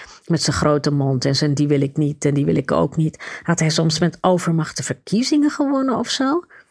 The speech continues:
Misschien hadden ze samen bedacht,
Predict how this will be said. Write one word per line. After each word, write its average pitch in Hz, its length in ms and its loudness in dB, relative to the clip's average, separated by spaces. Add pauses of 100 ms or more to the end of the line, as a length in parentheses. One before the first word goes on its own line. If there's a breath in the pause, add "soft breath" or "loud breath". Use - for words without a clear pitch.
(540 loud breath)
Misschien 208 480 2
hadden 147 220 0
ze 160 120 -2
samen 135 360 -2
bedacht, - 460 -4